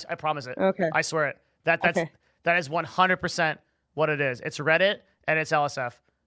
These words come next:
Speaker 1: I don't know what you did,
Speaker 2: Okay.
Speaker 1: but you did something.
Speaker 2: I don't know
Speaker 1: Yeah.
Speaker 2: either. They make, they make everything I do. If I breathe, I'm a, you know, I'm a thought. So that's what, <laughs> that's what Reddit decides, and they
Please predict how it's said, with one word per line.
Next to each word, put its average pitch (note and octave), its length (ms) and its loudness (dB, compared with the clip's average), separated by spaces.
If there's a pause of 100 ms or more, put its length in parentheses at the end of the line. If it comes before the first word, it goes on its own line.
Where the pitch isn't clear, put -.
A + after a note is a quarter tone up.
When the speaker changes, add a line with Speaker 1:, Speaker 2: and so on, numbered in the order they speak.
(240)
Speaker 1:
I F#3+ 100 6
don't A3+ 160 4
know A3 140 4
what G3 260 2
you F3+ 80 -6
did, E3 240 0
Speaker 2:
Okay. F#3 240 0
Speaker 1:
but D#3+ 140 -2
you E3 80 -2
did D#3+ 180 -2
something. A2+ 400 -6 (480)
Speaker 2:
I G3 160 6
don't F3 220 4
know D#3 160 0
Speaker 1:
Yeah. D#3+ 140 0
Speaker 2:
either. E3+ 340 0
They G#3 120 2
make, G#3 280 -2 (240)
they G3+ 140 0
make G3 180 -2
everything F3 400 -2
I E3 100 -4
do. E3+ 400 -4 (160)
If - 160 -2
I G#3 80 6
breathe, E3+ 560 -2 (260)
I'm E3 220 -6
a, E3 220 -4
you E3 100 -8
know, D#3 160 -2
I'm D#3+ 140 -4
a E3 40 -8
thought. - 400 -2
So E3 320 -6 (300)
that's F#3+ 240 2
what, G3+ 300 6 (100)
<laughs> D3+ 120 -12
that's A3 220 2
what A#3 160 4
Reddit G#3 300 2
decides, F3+ 680 0
and F3 220 -8
they E3 120 -8